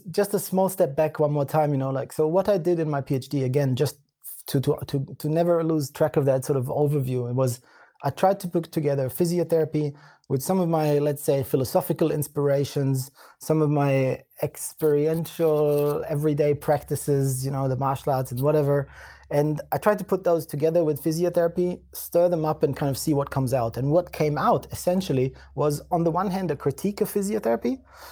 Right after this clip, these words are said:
but on the other hand, also a reconceptualization of physi-, physiotherapy in some way. So very much so, the critique was about how we understand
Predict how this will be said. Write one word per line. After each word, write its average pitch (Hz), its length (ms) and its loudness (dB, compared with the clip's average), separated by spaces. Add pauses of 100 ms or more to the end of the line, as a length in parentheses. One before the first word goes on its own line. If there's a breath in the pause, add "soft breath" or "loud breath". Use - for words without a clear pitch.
(160 loud breath)
but 180 120 0
on 185 140 0
the 185 120 2
other 202 180 2
hand, 190 220 0
also 160 360 0
a 147 260 -2
reconceptualization 147 1500 0
of 113 100 -6
physi-, 123 460 -2
physiotherapy 127 640 0
in 113 140 -2
some 131 240 -4
way. 107 240 -6
So 131 400 2 (440 loud breath)
very 135 520 2
much 160 200 -4
so, 240 520 0 (1400 soft breath)
the 139 280 0
critique 170 580 -4
was 156 260 0
about 139 420 -2 (220)
how 165 240 2
we 156 260 2
understand 165 1400 -2